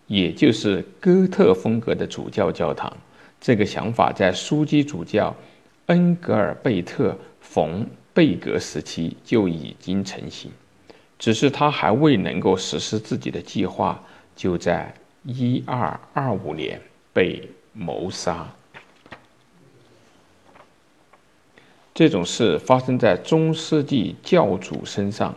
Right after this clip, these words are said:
也不是没有可能的。建造教堂的想法至此一直萦绕在教会修士的心中，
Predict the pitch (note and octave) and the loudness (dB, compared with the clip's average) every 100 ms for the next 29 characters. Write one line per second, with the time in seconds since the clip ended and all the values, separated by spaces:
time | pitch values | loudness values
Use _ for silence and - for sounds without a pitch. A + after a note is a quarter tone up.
0 | - - F2+ C#2 - - D2+ G#2+ - G2+ | -14 -10 -8 -8 -10 -12 -8 -6 -4 -4
1 | C#2 E2+ F2 - - D#2+ - - - - | -4 -2 -2 -4 -8 -8 -8 -14 -16 -18
2 | - _ _ _ - - - _ _ - | -20 _ _ _ -20 -20 -20 _ _ 4
3 | F#3 C#3 C#3+ A#2+ - F3 F2+ - D2 A#2+ | 4 6 2 2 4 4 4 -2 -4 -4
4 | - - G#2 - D2+ - - - G#2+ - | -4 -6 -8 -4 -4 -6 -6 -2 -2 -2
5 | - - - F3 B2 - - C2+ - G#2 | -10 -10 -2 0 -2 -4 -6 -8 -8 -10
6 | E2 F#2+ B2+ F#2+ F2+ C#2+ - - _ _ | -6 -4 -2 -2 -2 -2 -4 -20 _ _
7 | _ - E3+ F#2 - A2 D#2+ - - G#2+ | _ 2 4 2 0 0 -2 -4 0 0
8 | A2+ - G#2 - - - D2+ D2 A#1+ | 0 -4 -6 -6 -10 -12 -12 -10 -12